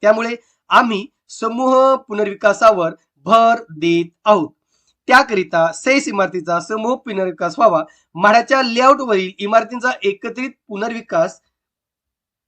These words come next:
केला जावा म्हणून आम्ही प्रयत्नशील आहोत. त्यामुळे जास्तीत जास्त घरांची निर्मिती होऊ शकेल, त्यामध्ये चांगल्या सुविधा देणे शक्य होईल.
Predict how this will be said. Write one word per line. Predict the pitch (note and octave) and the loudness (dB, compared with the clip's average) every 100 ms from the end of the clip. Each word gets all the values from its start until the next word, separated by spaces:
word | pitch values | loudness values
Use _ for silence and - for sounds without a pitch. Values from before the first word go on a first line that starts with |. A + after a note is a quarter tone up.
| _ _ _ _ _ _ | _ _ _ _ _ _
केला | A#3 A#3+ B3+ | -6 0 2
जावा | B3+ A#3 F#3 F3 - | 2 4 2 0 -6
म्हणून | F3+ A3+ C#4 D4 | -4 -2 -2 0
आम्ही | F#3+ F#3 | -2 -2
प्रयत्नशील | G#3+ - F3+ E3 F3 F3 F#3 A#3+ - D#3+ | -8 -8 -8 -8 -8 -10 -8 -12 -10 -6
आहोत. | D#3+ F3+ D#3 - _ _ _ - | -4 -4 -6 -12 _ _ _ 0
त्यामुळे | A#3 B3+ C#4 | 0 2 0
जास्तीत | A3 G#3 C4+ | 0 -2 -4
जास्त | B3 - | -8 -6
घरांची | C4 A#3+ G#3 | -2 -2 -2
निर्मिती | G3+ G3+ F#3+ F#3+ | -4 -6 -6 -6
होऊ | F#3 G3 | -6 -6
शकेल, | F#3 A#3+ G3 F3 _ _ | -8 -8 -8 -10 _ _
त्यामध्ये | A3+ A3+ B3 | 2 4 0
चांगल्या | A3 F#3+ G3 | -2 0 -2
सुविधा | G3 F#3 F#3 | -6 -4 -2
देणे | F3+ G3 | -2 -2
शक्य | G#3 E3+ - | -4 -6 -4
होईल. | G3+ A3 | -4 -4